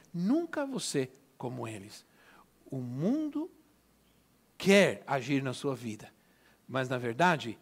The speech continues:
irmãos, é você que tem que entrar neste mundo pra transformá-lo. Mas se não há arrependimento, o mundo é transformado por pessoas arrependidas por Deus.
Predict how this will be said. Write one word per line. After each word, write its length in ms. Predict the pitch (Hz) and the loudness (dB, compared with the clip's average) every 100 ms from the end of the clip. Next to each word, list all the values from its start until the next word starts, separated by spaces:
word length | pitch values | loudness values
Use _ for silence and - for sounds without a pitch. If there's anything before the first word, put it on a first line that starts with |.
| _ - | _ -6
irmãos, 320 | 127 131 123 | -4 -2 -2
é 60 | |
você 360 | 127 117 - 165 | -4 -6 -4 -6
que 140 | - | -6
tem 180 | 160 165 | -6 -4
que 100 | 165 | -2
entrar 300 | 147 - 139 | -4 -2 -4
neste 220 | 135 - | -4 -8
mundo 260 | 120 131 123 | -6 -4 -6
pra 140 | - | -6
transformá-lo. 640 | - 120 - 113 107 104 95 - _ _ _ _ _ _ _ - | -8 -8 -8 -8 -8 -10 -12 -20 _ _ _ _ _ _ _ -6
Mas 160 | 160 160 | 0 2
se 100 | 196 | 4
não 180 | 185 190 | 6 6
há 60 | |
arrependimento, 760 | 180 180 185 151 147 220 - 160 | 6 4 2 0 0 0 0 -2
o 40 | |
mundo 340 | 147 262 220 - - | 4 4 4 -2 -4
é 80 | 170 | -2
transformado 720 | 190 180 - 143 135 254 269 | 2 0 0 0 2 0 0
por 160 | 196 196 | -2 0
pessoas 400 | 190 160 190 226 | 0 0 0 2
arrependidas 880 | 208 240 269 214 170 185 113 - - _ _ _ _ _ _ _ - | 2 2 0 0 -2 -2 -4 -6 -18 _ _ _ _ _ _ _ -4
por 140 | 147 | -2
Deus. 500 | 143 127 107 - - | 2 2 0 -8 -16